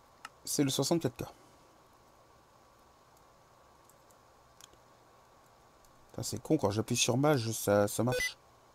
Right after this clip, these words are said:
Ah, les touches rémanentes. Ah. Ah. Super.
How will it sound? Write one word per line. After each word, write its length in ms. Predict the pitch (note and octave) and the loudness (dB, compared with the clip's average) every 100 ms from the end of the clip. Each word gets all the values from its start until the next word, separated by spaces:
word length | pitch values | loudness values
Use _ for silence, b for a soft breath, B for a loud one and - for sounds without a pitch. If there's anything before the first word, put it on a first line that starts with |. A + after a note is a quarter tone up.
| - b b b - | -20 b b b 6
Ah, 400 | C3+ C3+ C3+ C3 | 12 12 12 12
les 100 | B2+ | 10
touches 200 | C3+ - | 4 6
rémanentes. 540 | C3 B2 B2 A#2+ A#2+ | 8 10 10 10 8
Ah. 960 | A#2 C3 C3 C3 B2+ B2 B2 A#2+ A#2 A2+ B B B B B B B - | 10 12 12 12 12 12 12 12 10 6 B B B B B B B -4
Ah. 640 | A2+ A2+ A2 A2 G#2+ G#2 G#2+ b b b b b b - - _ - - - | 0 2 0 0 -2 -4 -6 b b b b b b -20 -20 _ -20 -20 -20
Super. 640 | - - - G1+ - - | -18 -14 -6 -4 -4 -10